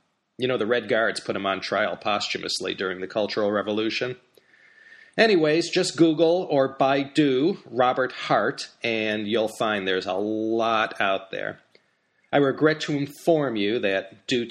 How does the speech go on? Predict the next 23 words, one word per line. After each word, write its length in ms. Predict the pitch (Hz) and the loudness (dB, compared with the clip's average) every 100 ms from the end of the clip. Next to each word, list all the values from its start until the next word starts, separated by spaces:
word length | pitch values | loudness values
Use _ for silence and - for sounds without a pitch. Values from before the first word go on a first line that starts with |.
| - | -2
to 260 | 110 104 101 - | -2 -2 -6 -6
this 180 | 98 - | -4 -4
trip 300 | - 104 95 | -2 -2 -2
I'm 180 | 92 | -2
leaving 240 | 98 92 90 | -2 -2 -4
on 140 | 85 | -8
tomorrow, 420 | - 87 82 87 | -8 -10 -8 -8
there 160 | 92 98 | -6 -2
will 160 | 95 90 | -2 -2
be 360 | 101 92 98 123 | -2 -2 -4 -8
no 320 | 131 135 127 | -4 0 0
time 400 | - 107 104 104 | -2 -4 -4 -4
for 360 | - 104 90 | -4 -4 -2
a 360 | 98 92 87 85 - - - _ | 0 0 0 -4 -14 -20 -20 _
China 300 | - 107 95 | -2 -2 -2
History 360 | 98 - 95 85 | -6 -4 -2 -2
Podcast 680 | 107 101 95 110 90 87 - | 0 -2 -2 -4 -4 -4 -6
episode 500 | 117 110 - 113 107 | -6 -4 -2 -2 -2
next 340 | 117 - - | -4 -4 -2
week, 240 | 127 139 143 | -2 0 -2
so 120 | 143 | -2
this 200 | 180 185 - - _ _ - | 0 0 -4 -8 _ _ -2
rather 600 | 147 156 147 139 135 | 0 2 2 0 -2